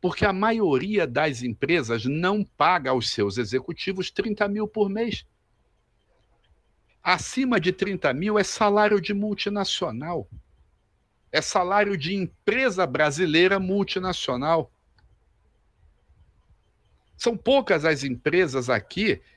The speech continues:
que pagam mais de trinta mil reais pra alguém. E nós não estamos falando de executivos.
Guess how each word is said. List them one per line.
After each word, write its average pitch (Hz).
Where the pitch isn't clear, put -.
que -
pagam 151
mais 151
de 175
trinta 175
mil 165
reais 170
pra 175
alguém. 139
E 160
nós 196
não 196
estamos 196
falando 180
de 170
executivos. 156